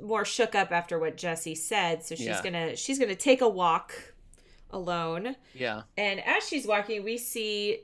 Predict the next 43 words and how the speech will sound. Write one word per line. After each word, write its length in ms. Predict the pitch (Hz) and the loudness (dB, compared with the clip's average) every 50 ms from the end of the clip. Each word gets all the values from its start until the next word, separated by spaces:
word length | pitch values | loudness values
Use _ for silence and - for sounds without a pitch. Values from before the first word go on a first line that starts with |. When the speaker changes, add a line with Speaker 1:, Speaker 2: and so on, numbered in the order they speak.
| 170 | -10
Speaker 1:
John 880 | 156 156 147 196 214 226 233 214 185 170 156 147 143 143 135 151 175 175 - _ _ _ _ _ _ _ - | -12 -8 -4 -2 0 0 2 2 2 0 0 -2 -4 -6 -6 -8 -8 -10 -12 _ _ _ _ _ _ _ -10
in 180 | - 180 185 185 | -8 -6 -4 -4
the 60 | 196 | -4
car 560 | 117 131 175 196 - 202 202 196 180 165 156 151 | -2 -2 0 2 2 4 4 4 4 4 2 2
Speaker 2:
Yes. 80 | 143 | 2
Speaker 1:
watching 460 | 156 165 180 - - - 196 170 160 | 0 0 0 -2 -4 -4 -4 -4 -4
her. 80 | 165 117 | -4 -4
Speaker 2:
Suspicious. 1080 | 165 151 135 101 95 95 87 120 - - 175 190 190 131 107 - - - - - - - _ _ | -2 -2 -2 -2 -2 -2 0 0 -2 -2 -2 -2 -2 -2 -2 -4 -8 -12 -12 -14 -14 -18 _ _
Speaker 1:
Very 240 | - 110 123 135 151 | -12 -8 -6 -4 -4
Speaker 2:
Interesting. 400 | 175 175 196 220 262 302 320 320 | -4 -4 -4 -4 -4 -4 -6 -6
Speaker 1:
suspiciously 680 | 311 277 277 - - - 277 262 - 254 254 - 220 214 | -6 -6 -6 -6 -4 -4 -6 -6 -6 -6 -2 -2 0 0
watching 400 | 202 202 202 202 - - 175 175 | 0 -2 -2 -4 -4 -8 -10 -8
her 100 | - 113 | -6 -6
Speaker 2:
Yeah. 120 | 101 76 - | -6 -6 -8
Speaker 1:
from 200 | - - 73 73 | -10 -12 -14 -14
the 80 | - - | -16 -16
car. 440 | - - - 50 50 - - - _ _ _ - - | -16 -16 -16 -16 -16 -16 -18 -18 _ _ _ -6 -2
Speaker 2:
Yeah, 140 | 160 170 170 | 0 0 2
and 100 | 165 165 | 2 0
he's 120 | 196 185 - | -2 -2 -4
been 180 | 196 208 208 185 | -6 -6 -4 -2
very 180 | 185 165 151 | 0 0 0
threatening 440 | 139 - - 180 160 - 131 120 113 - | -2 -4 -4 -4 -4 -4 -4 -6 -6 -6
towards 260 | - 110 101 110 - | -4 -4 -4 -4 -4
her, 100 | 110 104 | -6 -8
so 220 | - - 123 120 113 | -4 0 2 2 2
I 180 | 117 123 120 - - - - _ _ _ _ _ _ - | 2 0 -2 -6 -12 -20 -20 _ _ _ _ _ _ -4
feel 200 | 151 175 185 180 | -2 0 0 2
like 300 | 156 135 127 117 - - | 2 0 0 -2 -4 -8
the, 160 | 117 107 110 - _ _ | -10 -10 -10 -14 _ _
what 240 | - 117 120 - - 120 | -6 -4 -4 -4 -6 -8
you, 160 | 107 104 98 _ _ _ _ - | -10 -10 -12 _ _ _ _ -6
what 180 | 135 135 - 123 | -6 -4 -4 -6
you're 80 | 113 - - - | -10 -10 -12 -16
intended 480 | 98 - - - - 156 143 120 110 113 | -16 -16 -12 -8 -6 -6 -4 -4 -6 -6
to 60 | 107 | -6
get 140 | 101 101 98 | -6 -6 -6
out 100 | 90 92 | -6 -6
of 80 | 92 87 | -8 -8
this 240 | 87 87 - - | -10 -12 -12 -14
is 80 | - 67 | -16 -14
that 160 | - 90 - - | -12 -12 -12 -12
she's 380 | - 110 92 78 - - - | -12 -14 -14 -14 -14 -18 -20